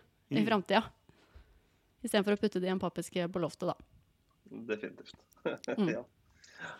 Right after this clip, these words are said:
Speaker 3: Og det er det veldig mange som ikke vet, at de er pålagt egentlig å oppbevare disse dokumentene.
Speaker 1: Ja, ikke sant?
Speaker 2: Ja, jeg bare tenkte på en ting, eh, Eirik. Dette her med boligmappa, er det sånn at alle håndverksbedrifter har muligheten til å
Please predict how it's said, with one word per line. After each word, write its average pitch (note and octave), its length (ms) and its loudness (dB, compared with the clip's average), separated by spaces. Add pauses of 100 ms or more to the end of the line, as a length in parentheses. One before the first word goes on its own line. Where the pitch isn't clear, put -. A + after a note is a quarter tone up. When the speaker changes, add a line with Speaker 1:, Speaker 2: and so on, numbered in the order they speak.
(140)
Speaker 3:
Og - 80 -4
det B2+ 80 8
er C3+ 80 8
det C3+ 100 6
veldig A#2+ 160 6
mange A2 140 2
som A2+ 80 -2
ikke G#2+ 100 0
vet, G#2+ 320 2
at - 160 -10
de A2+ 80 4
er G#2+ 80 4
pålagt G2 320 0
egentlig G2+ 240 -4
å G2 360 2
oppbevare G2+ 340 -4
disse - 180 -12
dokumentene. G2+ 480 -8 (840)
Speaker 1:
Ja, B3 80 4
ikke A#3 100 0
sant? A#3 220 0 (320)
Speaker 2:
Ja, C#3+ 160 6
jeg A#3 80 0
bare A#3+ 100 2
tenkte A3 220 2
på C3+ 80 4
en B2 100 0
ting, B2 300 2
eh, C#3 480 4 (640)
Eirik. D3+ 360 0
Dette D3+ 280 2
her C3+ 120 4
med C3+ 800 2
boligmappa, B2+ 460 4 (160)
er B2+ 100 4
det C#3+ 60 4
sånn B2 160 4
at C#3 160 0 (100)
alle G#2+ 460 2
håndverksbedrifter A#2 960 -2
har B2+ 160 0
muligheten G#2 420 -2
til A2 300 -2
å A2 140 0